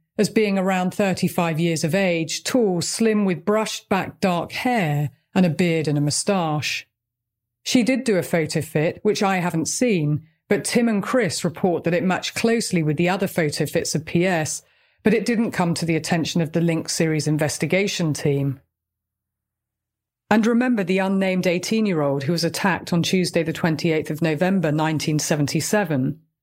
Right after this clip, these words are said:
whom I told you about in episode sixteen, and I don't expect you to recall all the details of every attack. And let's face it, there are so many, sadly.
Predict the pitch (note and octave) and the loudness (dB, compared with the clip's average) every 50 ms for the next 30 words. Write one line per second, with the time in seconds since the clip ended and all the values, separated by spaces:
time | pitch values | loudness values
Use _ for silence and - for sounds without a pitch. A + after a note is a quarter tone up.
0 | _ - - A3 A#3 A3+ A3 G#3 G3 G3+ - A#3 A3+ A#3 G#3 G3 G3 F3 C#3+ E3+ | _ -2 2 2 4 4 2 0 0 0 0 0 0 0 2 0 0 0 0 0
1 | E3 D#3+ D#3 - - F#3 F3 D#3+ D#3+ E3+ - - E3 D#3 D3 - - - - - | 0 -2 -2 -2 0 0 0 0 -2 -2 0 0 0 0 0 -2 -2 -2 -2 -4
2 | - - - G#3+ G#3+ G3 E3+ D#3+ D#3 D#3 D3+ - _ _ _ _ _ _ - A3+ | -6 -2 2 2 2 2 2 0 0 -2 -4 -6 _ _ _ _ _ _ 0 2
3 | A#3+ C4 C4 D#4 D#4 D#4 C4 C4+ G3 - - - A3+ - G3+ G3 - - F#3+ F#3+ | 2 2 2 2 0 0 0 0 -2 -2 0 0 0 2 0 0 0 0 0 0
4 | F#3 - - - A3 G3 F3+ F3+ F#3 F#3+ F3+ D#3+ F#3 - G3 F#3 F3+ - - F3+ | 0 -2 0 0 2 2 2 2 0 0 0 0 0 0 2 0 0 0 0 0
5 | E3 D#3+ E3 E3+ C#3+ G3 G#3+ F#3 - G#3 F3+ D#3 D3 - - D#3 C#3 C#3 C3+ - | 0 0 -2 0 0 0 0 0 0 0 0 0 -2 -4 -4 -2 -2 -2 -4 -6
6 | - _ _ _ _ _ _ _ _ _ _ _ - - G#3+ A3+ A#3+ - - - | -10 _ _ _ _ _ _ _ _ _ _ _ 0 2 2 2 2 0 -2 -2
7 | - A#3 A3 A3 G3 - - - D3 C3 - D#3 F3+ F3 F#3 G#3 G#3+ G#3+ G3+ F#3 | 0 2 2 2 0 -2 -2 -2 -2 -2 0 0 0 2 2 2 0 0 -2 -2
8 | - - F3 E3 E3+ F#3 G3 G3 F#3+ F3 D#3 - - - C#3+ C#3 C#3 C3 - C#3 | 0 0 2 4 4 4 4 2 2 0 -2 -2 -2 0 0 0 0 -2 -2 -2
9 | C3+ C#3+ D3+ D3 - | -2 -2 -2 -4 -8